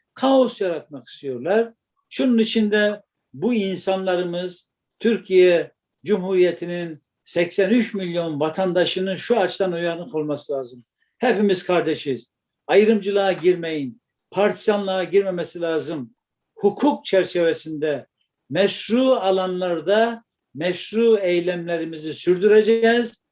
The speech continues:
Bu ülkeyi yönetemeyen zihniyetten hukukla yönetenleri getireceğiz.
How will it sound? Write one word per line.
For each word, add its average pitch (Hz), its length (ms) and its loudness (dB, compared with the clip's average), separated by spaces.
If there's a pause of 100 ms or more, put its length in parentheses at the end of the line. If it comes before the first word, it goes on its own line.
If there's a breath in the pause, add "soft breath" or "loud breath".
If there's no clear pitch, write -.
Bu 233 360 2
ülkeyi 196 480 0
yönetemeyen 196 800 -4
zihniyetten 208 1040 0 (180)
hukukla 233 840 0 (360)
yönetenleri 190 600 0
getireceğiz. 135 680 -10